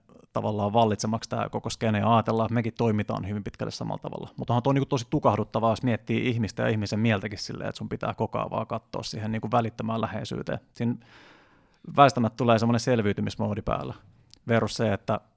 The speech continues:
sä saat jonkun tämmöisen kevyesti visionäärisen niinku kuvan, mihin pyrkii. Ja mä uskon, uskon itse siihen, että ihmiset haluaa haluaa päästä toteuttaa itseään, ja sitten, että jos sä,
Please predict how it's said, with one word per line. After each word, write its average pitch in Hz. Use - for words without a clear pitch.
sä 113
saat 110
jonkun 101
tämmöisen 107
kevyesti 113
visionäärisen 107
niinku 113
kuvan, 104
mihin 107
pyrkii. 113
Ja 113
mä 143
uskon, 135
uskon 135
itse 127
siihen, 101
että 101
ihmiset 117
haluaa 110
haluaa 127
päästä 117
toteuttaa 107
itseään, 98
ja 98
sitten, 113
että 104
jos 113
sä, 117